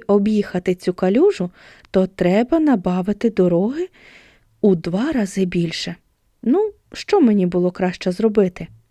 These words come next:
Чи їхати через калюжу і занапастити коні, чи об'їхати калюжу у два рази далі?» — запитав солдат. Усі відповіли,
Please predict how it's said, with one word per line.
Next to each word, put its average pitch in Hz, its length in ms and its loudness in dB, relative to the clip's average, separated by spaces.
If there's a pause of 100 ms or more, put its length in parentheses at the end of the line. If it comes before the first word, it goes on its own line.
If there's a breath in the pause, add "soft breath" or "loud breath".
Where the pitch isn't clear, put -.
(220)
Чи - 160 -2
їхати 185 640 -2
через 185 420 -2
калюжу 330 580 2 (300 loud breath)
і 277 160 0
занапастити 233 800 2
коні, 190 460 0 (360)
чи - 140 -2
об'їхати 240 760 0
калюжу 311 580 2 (280 loud breath)
у 208 120 -2
два 185 440 -2
рази 202 340 0
далі?» — 170 420 -6 (420)
запитав 185 720 -8
солдат. - 640 -8 (560 loud breath)
Усі 285 340 0
відповіли, 262 580 0